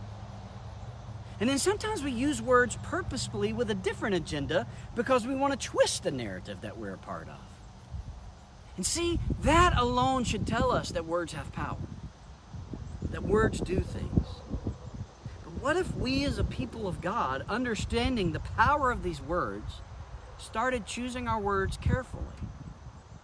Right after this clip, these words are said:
Would we post less Facebook statuses? Would we share less things? Would we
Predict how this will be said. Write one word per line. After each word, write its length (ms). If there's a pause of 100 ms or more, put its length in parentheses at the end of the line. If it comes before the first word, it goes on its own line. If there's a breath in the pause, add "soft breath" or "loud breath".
(960)
Would 160
we 280
post 520
less 300
Facebook 520
statuses? 520
Would 160
we 100
share 480
less 320
things? 680 (1400)
Would 180
we 300